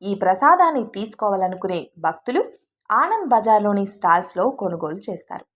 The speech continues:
ఇది చాలా రుచిగా ఉంటుంది. అలెప్పి బాలసుబ్రహ్మణ్య దేవాలయం. కేరళలోని అలెప్పిలో బాలసుబ్రహ్మణ్య దేవాలయం నిర్మించబడింది. బాలమురుగన్ స్వామికి చాక్లెట్ అంటే చాలా ఇష్టం,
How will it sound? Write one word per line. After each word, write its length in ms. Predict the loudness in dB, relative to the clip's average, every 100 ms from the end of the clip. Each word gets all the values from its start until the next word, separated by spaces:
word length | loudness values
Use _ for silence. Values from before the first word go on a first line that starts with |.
| _ _ _ _ -10
ఇది 280 | -4 -4 -2
చాలా 480 | 0 2 2 4
రుచిగా 340 | 2 -2 0 0
ఉంటుంది. 460 | 0 -6 -12 -14 -20 _ _ _ _ _ _ _ 2
అలెప్పి 480 | 4 4 0 -8 -8 _ _ _ 2
బాలసుబ్రహ్మణ్య 840 | 6 6 4 0 0 0 0 0
దేవాలయం. 460 | -2 -2 -4 -10 -18 _ _ _ _ _ _
కేరళలోని 680 | 2 4 6 4 4 2 2
అలెప్పిలో 680 | 4 2 0 0 0 0 -6 2
బాలసుబ్రహ్మణ్య 800 | 6 6 4 -2 -2 0 -2 -2
దేవాలయం 580 | -2 0 2 2 0 -4
నిర్మించబడింది. 760 | -4 -6 -10 -6 -6 -6 -14 -20 _ _ _ _ _ _
బాలమురుగన్ 800 | 0 4 6 4 2 0 0 -2
స్వామికి 680 | 0 0 -2 -6 -6 -6 2
చాక్లెట్ 400 | 2 2 0 -2
అంటే 240 | -4 -4 -8
చాలా 420 | -8 -6 -4 -2
ఇష్టం, 360 | -2 -4 -6